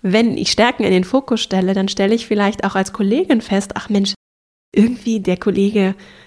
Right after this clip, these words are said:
der kann das und das so gut, wäre das nicht sinnvoll, dass er eigentlich andere Aufgaben übernimmt“, zum Beispiel, ne? Also dann kann das so eine intrinsische Dynamik übernehmen,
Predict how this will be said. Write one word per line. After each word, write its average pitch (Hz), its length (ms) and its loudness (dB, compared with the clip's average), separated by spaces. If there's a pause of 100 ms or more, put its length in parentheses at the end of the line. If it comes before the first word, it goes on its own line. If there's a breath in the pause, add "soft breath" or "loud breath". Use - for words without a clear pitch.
der 180 120 -2
kann 190 220 -4
das 196 180 -2
und 196 120 -2
das 202 140 -2
so 202 120 -4
gut, 196 260 0
wäre 180 80 0
das 190 160 -2
nicht 190 140 -4
sinnvoll, 196 280 0
dass 175 160 -4
er - 80 -10
eigentlich 175 200 -6
andere 160 260 -6
Aufgaben 160 420 0
übernimmt“, 160 440 -6
zum 160 120 -6
Beispiel, 156 460 -6
ne? 233 100 0
Also 240 120 0
dann 180 100 0
kann 208 200 -4
das 208 120 -2
so 208 60 -2
eine 185 100 0
intrinsische 196 720 -2
Dynamik 185 520 0
übernehmen, 185 440 -2